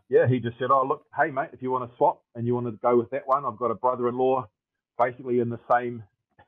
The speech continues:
in the same state. He can go and look at it for you." So, yeah, long story short, we, um, I, I put a, put a deposit down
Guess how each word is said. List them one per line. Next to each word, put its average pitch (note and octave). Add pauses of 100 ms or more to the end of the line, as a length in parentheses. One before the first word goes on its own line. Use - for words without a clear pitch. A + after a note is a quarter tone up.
(160)
in B2+
the A#2
same B2+
state. C#3+
He B2
can A2
go A#2+
and A#2
look C3
at B2
it -
for C#3
you." C#3+ (200)
So, B2+
yeah, C3+
long A#2+
story A#2
short, C3+
we, A#2
um, A2 (1040)
I, G#2
I -
put A#2
a, A2 (120)
put A#2+
a G#2+
deposit A2
down A#2